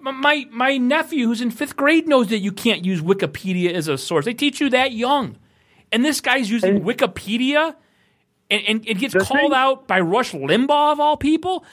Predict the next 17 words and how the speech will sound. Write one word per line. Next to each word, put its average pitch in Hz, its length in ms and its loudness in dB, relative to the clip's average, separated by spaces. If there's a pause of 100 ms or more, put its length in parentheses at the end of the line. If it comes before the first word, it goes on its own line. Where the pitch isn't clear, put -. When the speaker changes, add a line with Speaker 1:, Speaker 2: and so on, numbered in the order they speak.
(100)
Speaker 1:
This 330 160 0
is 381 140 0
a 302 60 2
pattern 285 520 0
Speaker 2:
The 233 60 2
Speaker 1:
of 185 100 -2
this 190 160 -2
guy, 185 300 2 (140)
and 226 120 2
he 240 100 4
should 240 200 -2
be 226 80 2
fired, 220 480 0
Justin. 139 520 -4 (840)
Speaker 2:
Fair, 214 160 2
well, 190 260 2 (300)
well, 185 220 2